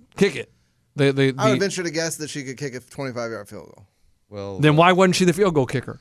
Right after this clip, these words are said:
Speaker 2: I'm not the coach. I have no idea.
Speaker 3: Because she wasn't as accurate.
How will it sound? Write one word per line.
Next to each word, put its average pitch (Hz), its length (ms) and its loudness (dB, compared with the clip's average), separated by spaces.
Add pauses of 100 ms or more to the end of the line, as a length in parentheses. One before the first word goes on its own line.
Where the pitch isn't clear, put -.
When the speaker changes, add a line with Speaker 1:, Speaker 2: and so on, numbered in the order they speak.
Speaker 2:
I'm 110 120 -16
not 110 140 -14
the - 60 -20
coach. 117 300 -12
I 104 80 -14
have 107 80 -14
no 110 120 -16
idea. 101 280 -20 (840)
Speaker 3:
Because 117 300 -2
she 117 120 -2
wasn't 110 360 0
as 82 160 -6
accurate. 87 480 -6